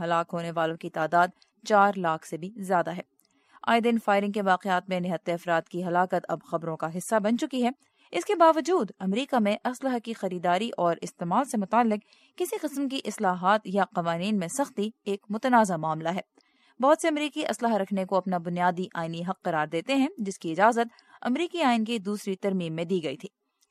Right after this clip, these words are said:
تاہم اس ترمیم کی روح اور اس کے مقاصد پر بھی شدید اختلاف رائے پایا جاتا ہے۔ فائرنگ کے بڑے بڑے واقعات کے بعد بھی امریکی کانگریس کی جانب سے اسلحے کی خریداری اور استعمال سے متعلق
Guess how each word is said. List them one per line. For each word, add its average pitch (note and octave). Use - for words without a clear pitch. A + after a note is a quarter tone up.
تاہم F4+
اس F4+
ترمیم C#4
کی D#4+
روح D#4
اور A#3+
اس -
کے F#4
مقاصد G3+
پر F#3
بھی F3+
شدید A3+
اختلاف F3
رائے D#3
پایا D#3+
جاتا D#3
ہے۔ D#3+
فائرنگ D#4+
کے E4+
بڑے A#3+
بڑے A#3
واقعات G3
کے F#3+
بعد F#3
بھی G3+
امریکی F#3+
کانگریس G#3
کی F#3+
جانب F#3
سے G3+
اسلحے F#3+
کی F#3+
خریداری F3
اور E3+
استعمال F3
سے F3+
متعلق G#3